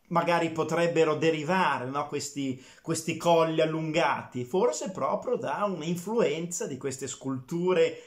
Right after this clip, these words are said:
primordiali, dalle sculture africane, eh, che consentono a, ehm, Modigliani di fare quello per cui si sente portato, cioè indagare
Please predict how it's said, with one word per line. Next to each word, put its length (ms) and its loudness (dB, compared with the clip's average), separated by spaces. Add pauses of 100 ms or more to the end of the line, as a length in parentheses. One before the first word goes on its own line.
(120)
primordiali, 1040 0
dalle 180 -2
sculture 760 -2 (200)
africane, 1120 -2 (240)
eh, 360 0
che 400 2
consentono 1000 0
a, 420 2
ehm, 1120 -4
Modigliani 800 2
di 120 -2
fare 480 -2
quello 640 0 (420)
per 240 4
cui 160 2
si 100 -2
sente 380 -4
portato, 420 -4
cioè 280 -4
indagare 1040 2